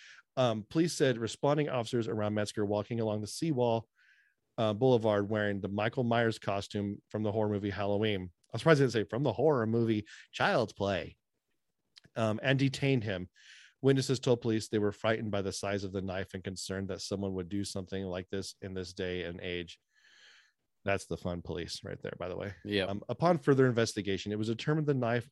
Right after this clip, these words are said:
Speaker 1: and blood were fake. Metzger was cited on the scene for disorderly conduct for his actions that disturbed or upset the general order of the public, which is a Class C misdemeanor, which is pathetic because I could be walking down the street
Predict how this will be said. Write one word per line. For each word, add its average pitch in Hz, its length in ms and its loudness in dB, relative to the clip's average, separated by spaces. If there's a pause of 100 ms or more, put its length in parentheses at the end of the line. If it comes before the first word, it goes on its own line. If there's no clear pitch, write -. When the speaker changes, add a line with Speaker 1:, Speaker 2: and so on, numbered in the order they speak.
Speaker 1:
and 120 140 0
blood 101 240 2
were 120 120 2
fake. 113 480 -2 (640)
Metzger 113 380 2
was 107 220 0
cited 101 300 0
on 98 100 -2
the 98 80 -6
scene 131 400 0
for 107 140 -4
disorderly 113 460 2
conduct 101 500 -2
for 98 100 -2
his 95 140 -4
actions 92 420 -6
that 92 140 -4
disturbed 95 420 -4
or 95 140 0
upset 101 400 -4
the 104 100 -2
general 95 420 -4
order 90 440 -4
of 95 100 -8
the 95 80 -6
public, 90 460 -8 (500)
which 143 160 0
is 170 80 -6
a 170 80 0
Class 113 320 -2
C 113 120 0
misdemeanor, 95 560 -6
which 151 240 -2
is 127 220 2
pathetic 107 580 -2
because 98 340 -4
I 147 100 -2
could 147 140 -6
be 110 100 0
walking 95 360 -4
down 92 140 -4
the 92 80 -10
street 95 440 -8